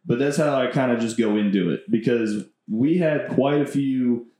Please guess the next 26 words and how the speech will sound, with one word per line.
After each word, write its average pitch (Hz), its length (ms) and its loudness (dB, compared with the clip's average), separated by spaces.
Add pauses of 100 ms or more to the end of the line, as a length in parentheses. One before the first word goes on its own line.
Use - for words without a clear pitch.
people 110 380 0
who 113 120 2
were 107 100 0
just 107 200 -2
trying 110 260 0
to - 80 -6
take 104 140 0
advantage 104 480 0
of 110 160 0
us 107 140 -2
because 95 340 -2
we 98 180 0
were 92 100 -2
younger 101 600 0 (200)
or 95 180 -2
new 104 400 0
to 104 120 0
the 95 140 -2
business 101 340 0
world 104 460 0
or 95 40 -2
the 95 80 0
entrepreneur 101 560 0
world. 104 400 0 (540)
Entrepreneurial? 104 800 -2 (280)
Entrepreneurial? 104 880 -2